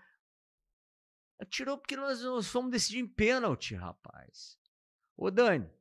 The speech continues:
fomos decidir em pênalti. Aí nós não tinha goleiro. O melhor goleiro do Grêmio, Passarinho. O melhor goleiro do Grêmio, Passarinho, é Mazzaropi.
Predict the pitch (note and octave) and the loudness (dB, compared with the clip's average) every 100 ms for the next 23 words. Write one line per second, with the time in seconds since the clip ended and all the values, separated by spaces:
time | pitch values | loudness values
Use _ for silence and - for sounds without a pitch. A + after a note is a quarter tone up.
0 | _ _ _ - G#3 A#3 A3+ G#3+ G#3+ B3 | _ _ _ -8 -4 -2 -4 -4 -4 -4
1 | - F#3+ A#3 B3 G3+ G#2+ - - - - | 2 4 6 4 0 -2 -6 -16 -20 -20
2 | - _ _ - A3+ B3 B3 - B3 A#3 | -20 _ _ -4 0 0 0 0 2 6
3 | G#3 G#3+ A#3 A3 D3+ F2 _ - - - | 8 8 8 4 0 -4 _ -20 -20 -20
4 | _ _ _ - F#3+ G#3 G#3+ G3 A3+ C#4+ | _ _ _ -4 0 2 2 2 2 4
5 | D#4+ C#4 A#3 A3+ G#3 A3+ C#4+ C#4+ B3 G#3 | 4 2 2 0 2 6 6 6 2 -6
6 | F3 G3 C4 D4+ C4+ E3 D#3 C#3 C3 A#2 | -2 4 6 6 6 -2 -4 -4 -6 -6
7 | A2 F2+ _ _ _ _ _ _ D5+ E5+ | -10 -12 _ _ _ _ _ _ -18 -12
8 | E5+ E5+ _ _ _ _ _ _ _ _ | -12 -14 _ _ _ _ _ _ _ _
9 | _ - F3+ A3+ A3 G#3+ C#4 D#4 C#4 A#3 | _ -14 -8 -4 -4 -2 0 0 0 -2
10 | G#3+ G#3+ C#4 A#3 G#3 F#3+ A3+ C#4 G3+ D#3+ | 0 2 2 0 -6 -4 -2 -2 -4 -8
11 | C#3+ C3 A#2 F2+ - - - - - _ | -8 -10 -12 -16 -18 -20 -18 -20 -20 _
12 | - D#3+ F#3+ D#3 E3 C#3+ B2 - | -2 4 4 6 6 6 4 -2